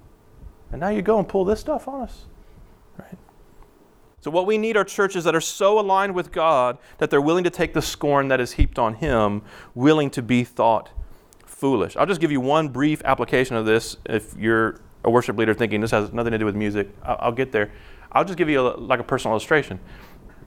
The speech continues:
Um, so I was leading a young adult ministry in a very large church. The songs that they did,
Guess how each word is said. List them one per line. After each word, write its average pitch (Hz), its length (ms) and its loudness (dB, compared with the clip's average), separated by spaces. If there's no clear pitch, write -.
Um, 123 360 0
so - 120 -2
I 160 80 2
was 170 100 -2
leading 185 160 0
a 170 40 -4
young 170 120 -2
adult 160 240 2
ministry 165 360 0
in 147 60 0
a 131 40 -2
very 151 200 2
large 143 300 0
church. - 460 0
The 127 100 2
songs 185 420 0
that 196 140 -6
they 180 100 2
did, 123 480 0